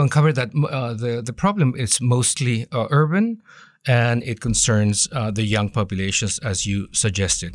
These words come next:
Uh, so, uh, here again, uh, we are getting data that's highly su-, suggestive as to who we are to target. Uh, we've uncovered that some similarities, uh, uh, among countries emerge and some, uh, discrepancies emerge.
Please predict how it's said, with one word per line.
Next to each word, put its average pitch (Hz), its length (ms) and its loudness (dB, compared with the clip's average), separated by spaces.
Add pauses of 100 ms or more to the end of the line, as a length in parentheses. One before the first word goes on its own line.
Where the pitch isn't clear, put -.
(140)
Uh, 110 140 -6
so, 110 460 0 (480)
uh, 123 80 -8 (100)
here 180 120 6
again, 110 380 2 (100)
uh, 120 120 -8
we 113 260 -6
are 104 460 -4
getting 139 240 4
data 120 300 0
that's 113 220 -6
highly 175 500 0
su-, - 320 0
suggestive 107 680 -2
as 104 180 -2
to 104 280 -6
who 107 340 -2
we 107 220 -2
are 98 100 -2
to 107 100 -6
target. 95 460 -8 (920)
Uh, 131 220 -2
we've 165 260 6
uncovered 202 380 0
that 139 240 2 (100)
some 202 220 2
similarities, 123 920 4
uh, 123 220 -8
uh, 117 360 -4
among 117 260 0
countries 123 520 -2
emerge 143 520 4
and 110 100 -4
some, 110 380 -4
uh, 110 100 -12
discrepancies 107 720 -4
emerge. 113 580 0